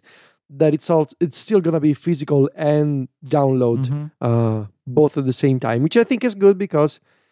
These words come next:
Speaker 1: you know, these games are gonna approach the, you know, eventually there will be, like, a one terabyte game. It'll just happen at some point. And, you know, there's people who cannot download that type of, uh,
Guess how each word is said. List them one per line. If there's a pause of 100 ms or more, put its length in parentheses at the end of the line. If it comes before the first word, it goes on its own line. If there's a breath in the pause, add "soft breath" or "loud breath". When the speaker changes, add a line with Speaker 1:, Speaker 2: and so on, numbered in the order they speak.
(180)
Speaker 1:
you
know,
these
games (1000)
are
gonna
approach
the, (340)
you
know,
eventually
there
will
be,
like,
a
one
terabyte (180)
game. (420)
It'll
just
happen
at
some
point. (340 soft breath)
And,
you
know, (160)
there's
people
who
cannot
download
that
type
of,
uh,